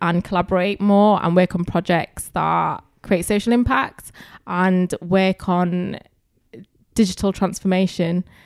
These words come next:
and working on that journey from people not necessarily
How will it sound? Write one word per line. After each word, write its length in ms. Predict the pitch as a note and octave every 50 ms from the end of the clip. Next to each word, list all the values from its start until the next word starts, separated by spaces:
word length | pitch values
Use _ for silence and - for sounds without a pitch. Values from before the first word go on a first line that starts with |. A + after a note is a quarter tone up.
| _ _ _ _ _ -
and 380 | F3+ F3+ F#3 F#3 F#3 F#3 - - - _
working 380 | G3+ G3 G#3 G3+ G3 - G#3+
on 140 | F#3+ F#3 F#3
that 180 | F3+ E3+ - F3
journey 380 | - G3+ F#3+ F3+ F3+ F3+ F3
from 280 | F3 - - E3+ E3+ F3
people 840 | - - F#3+ F3+ - - - F3 F3 E3+ E3+ F3 F3 F#3 F#3 G#3 _ - _ _ _ _ _ _ _ _ _ _ _ _ _ _ _ _ - _
not 400 | F#3+ G3 G3+ G3 G#3 A3+ - A3+
necessarily 1000 | B3 A#3 - B3 A3+ - A#3+ A#3 A#3 A#3 A3+ A#3 A#3 A3+ A3+ A3+ A3 G#3+ -